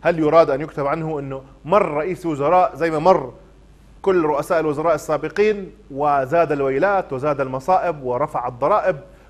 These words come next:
والله أعلم شو عمل من كوارث في الأردن، كما عمل رؤساء الوزراء السابقين من رفع للمديونية والعجز وسوء الخدمات و-، وكذا كذا وكذا، أو إنه هو بده يخط صفحة جديدة، صفحة جديدة في تاريخ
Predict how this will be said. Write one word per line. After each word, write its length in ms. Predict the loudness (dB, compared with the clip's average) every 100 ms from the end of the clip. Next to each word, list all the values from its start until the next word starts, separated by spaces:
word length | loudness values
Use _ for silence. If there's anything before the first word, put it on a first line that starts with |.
| -18 -10
والله 880 | 0 4 4 2 -2 -2 0 2
أعلم 240 | 2 2 -2
شو 140 | -4
عمل 280 | -4 -4 -6
من 100 | -6
كوارث 560 | 2 6 6 4 -6 -20 -20 -20 -6
في 120 | -4
الأردن، 440 | -2 -2 0 -2 -2
كما 240 | -6 -4
عمل 360 | -4 -4 -6 -6
رؤساء 360 | -6 -4 -2
الوزراء 300 | -2 -2 -6
السابقين 500 | -6 -6 -6 -6 -6
من 160 | -6 -8
رفع 180 | -6 -8
للمديونية 600 | -8 -10 -8 -8 -6 -4
والعجز 520 | -4 -4 -6 -10 -14 -20 -18 -16
وسوء 240 | -4 -4
الخدمات 500 | -4 -6 -2 -2 2
و-، 180 | 6 6
وكذا 260 | 4 -2
كذا 200 | -2 -2
وكذا، 340 | -2 -4 -8 -10 -14 -4 6
أو 280 | 6 6 0
إنه 160 | 0
هو 180 | 4 4
بده 240 | 4 4
يخط 540 | 4 6 2 2 -10 -20 -20 -20 -20 -20 -20 -20
صفحة 420 | -8 -8 -6 -2 0
جديدة، 400 | 0 -2 -4 -8 -20 -20 -20 -20 -20 -20 -20 -20 -4
صفحة 300 | -4 -4 -10
جديدة 380 | -6 -6 0 0
في 140 | 0
تاريخ 380 | -2 2 2 0